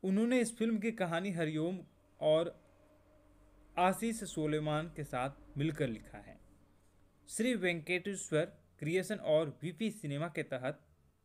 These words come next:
दिल राजू सीरीज द्वारा निर्मित फिल्म में विजय और रश्मिका मंदाना के मुख्य भूमिका में हैं। थमन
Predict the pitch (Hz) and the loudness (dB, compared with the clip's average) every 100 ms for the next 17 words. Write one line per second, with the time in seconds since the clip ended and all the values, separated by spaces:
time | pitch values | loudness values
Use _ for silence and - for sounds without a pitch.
0 | - 117 139 208 185 147 131 123 - _ | -20 -4 0 2 4 4 2 -4 -12 _
1 | _ _ - - 190 233 180 147 143 135 | _ _ -14 -4 -2 -2 -4 2 4 4
2 | 131 120 127 147 _ _ _ - 214 214 | 0 -4 -6 -8 _ _ _ -6 -2 -2
3 | 202 147 139 180 156 131 127 143 131 151 | -2 -2 0 0 0 -2 -4 -8 -4 -4
4 | 127 113 120 135 139 110 113 123 113 110 | -4 -6 -6 -6 -8 -12 -12 -14 -12 -12
5 | 110 117 104 98 - _ _ _ _ _ | -6 -6 -6 -16 -20 _ _ _ _ _
6 | _ _ _ _ _ _ _ _ _ _ | _ _ _ _ _ _ _ _ _ _
7 | _ 143 185 233 | _ -2 2 2